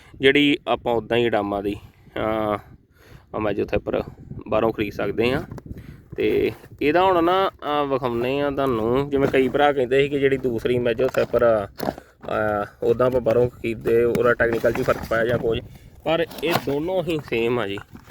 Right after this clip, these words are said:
ਇਹਦੇ ਵਿੱਚ ਪਹਿਲੋਂ ਤੇ ਇਹ ਜੀ ਮੈਜੋਥੈਪਰ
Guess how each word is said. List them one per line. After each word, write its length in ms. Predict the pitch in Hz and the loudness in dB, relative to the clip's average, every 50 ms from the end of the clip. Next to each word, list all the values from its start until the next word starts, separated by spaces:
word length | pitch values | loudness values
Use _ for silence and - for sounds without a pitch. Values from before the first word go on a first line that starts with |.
| - - - - - - - - - - | -20 -20 -20 -20 -20 -20 -20 -16 -8 -2
ਇਹਦੇ 200 | - 135 143 151 | 0 2 4 4
ਵਿੱਚ 540 | 143 143 127 - - - 139 139 139 139 139 - - - - - - - - - - - - - - - - - - - - - - - - - - - | 4 2 0 0 0 2 2 4 4 4 2 0 -4 -12 -20 -16 -12 -12 -12 -12 -14 -18 -20 -18 -16 -16 -16 -18 -20 -20 -20 -20 -20 -20 -20 -14 -4 0
ਪਹਿਲੋਂ 260 | 135 135 135 139 135 | 2 2 4 4 4
ਤੇ 180 | 127 123 127 139 | 4 4 4 4
ਇਹ 60 | 139 | 4
ਜੀ 120 | 135 139 127 - - - - | 2 -2 -6 -8 -10 -6 -2
ਮੈਜੋਥੈਪਰ 640 | 123 117 113 117 120 117 - 123 120 - 131 131 | 0 0 2 2 0 0 0 0 -2 -2 -2 -4